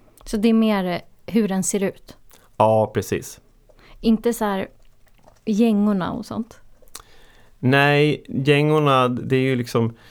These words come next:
Speaker 2: vi är inte de f-, den första som har gängor på en produkt.
Speaker 1: Nej. <laughs>
Speaker 2: Så det är svårt att, att, att skydda. Ehm,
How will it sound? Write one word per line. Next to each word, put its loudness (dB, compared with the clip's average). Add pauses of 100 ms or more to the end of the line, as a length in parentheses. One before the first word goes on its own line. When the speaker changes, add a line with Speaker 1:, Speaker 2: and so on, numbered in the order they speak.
(120)
Speaker 2:
vi -2
är 2
inte -2
de 2
f-, -14
den -2
första -6
som -4
har 0
gängor 0
på -2
en 0
produkt. 0
Speaker 1:
Nej. 4
<laughs> 2
Speaker 2:
Så 0
det 4
är 0
svårt -2
att, -2
att, -4
att -8
skydda. -2 (800)
Ehm, -2